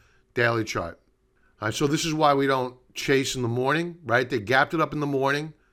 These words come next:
only to fade. All right, ultimately, we did close up over a half percentage point. Good to see.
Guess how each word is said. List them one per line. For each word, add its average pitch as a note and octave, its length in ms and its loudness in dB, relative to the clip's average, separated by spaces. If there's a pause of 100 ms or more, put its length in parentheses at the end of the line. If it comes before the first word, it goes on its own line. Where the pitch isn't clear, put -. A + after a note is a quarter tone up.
(360)
only C3+ 240 2
to B2 260 2 (480)
fade. G#2 420 -2 (720)
All G2 80 -2
right, A2+ 160 -4
ultimately, C#3 400 -2
we B2 120 0
did C#3+ 180 -4
close D3 300 0
up B2 140 -2
over B2+ 200 -2
a B2 40 0
half B2+ 160 0
percentage A#2+ 380 -4
point. B2 260 -4
Good C#3 160 -2
to E3 80 -4
see. C#3+ 420 0